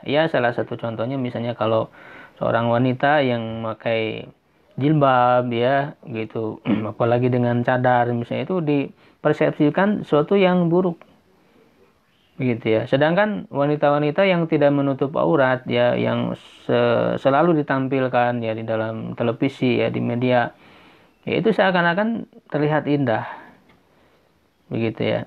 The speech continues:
<clears throat> Jadi membuat sesuatu yang baik itu menjadi terlihat buruk. Ya. <clears throat> Wa yuthbituhum anhu. Ya, dan setan itu berusaha untuk melemahkan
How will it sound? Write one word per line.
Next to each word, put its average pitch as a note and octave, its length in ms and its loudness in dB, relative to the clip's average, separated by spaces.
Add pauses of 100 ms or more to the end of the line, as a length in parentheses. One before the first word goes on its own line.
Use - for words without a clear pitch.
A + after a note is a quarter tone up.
(160)
<clears throat> F#2 320 0 (2000)
Jadi G3+ 240 4
membuat F3 500 4
sesuatu D#3 540 -2
yang D3+ 320 -4
baik C#3 240 0
itu D#3 260 -6
menjadi E3 460 -2
terlihat D#3 400 0
buruk. D3+ 320 2 (2250)
Ya. A2+ 400 -6
<clears throat> G#2+ 320 0 (1000)
Wa C3+ 220 4
yuthbituhum F3 960 2
anhu. E3+ 640 0 (240)
Ya, C3+ 240 2
dan G#3 400 0 (880)
setan D3 340 -2
itu F3+ 220 -2
berusaha D#3+ 640 2
untuk D#3 400 -4
melemahkan E3+ 1120 0